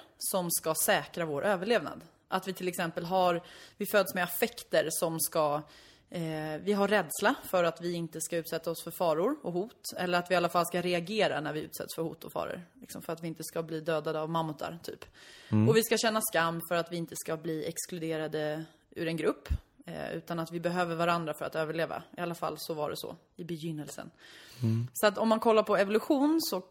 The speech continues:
Speaker 1: kan man väl på något sätt säga att livet handlar om överlevnad. Eh, och att vi har instinkter som gör att vi ska överleva. Men utöver det, för att om överlevnad var det enda som gjorde att, som vi människor behövde för att,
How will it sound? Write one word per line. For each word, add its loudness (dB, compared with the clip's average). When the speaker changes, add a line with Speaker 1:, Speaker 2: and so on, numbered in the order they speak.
Speaker 1:
kan 0
man -2
väl 2
på -2
något -2
sätt -4
säga 2
att -4
livet -2
handlar 2
om -2
överlevnad. 0
Eh, -8
och -4
att 0
vi 0
har 2
instinkter -2
som -4
gör 0
att -8
vi -10
ska -6
överleva. -4
Men 4
utöver 6
det, 4
för 6
att 8
om 4
överlevnad 6
var 4
det 4
enda 4
som 2
gjorde 4
att, -2
som 0
vi 4
människor 2
behövde 2
för 2
att, -2